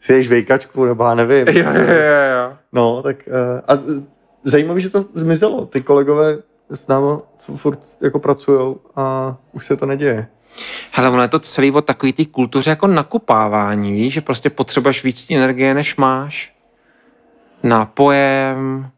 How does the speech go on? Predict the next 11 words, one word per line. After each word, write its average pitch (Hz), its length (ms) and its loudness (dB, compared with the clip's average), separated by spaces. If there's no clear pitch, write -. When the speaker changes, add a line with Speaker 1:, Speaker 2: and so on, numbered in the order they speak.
Speaker 2:
eh, 123 440 -2
kofeinem. 135 1200 0
Speaker 1:
Takže 127 180 2
jsou 143 100 0
teď 147 120 0
Speaker 2:
No. 135 120 2
Speaker 1:
víc 139 220 -2
v 131 100 -6
zenu, 123 360 0
než 123 160 -4
bývali. 135 360 -2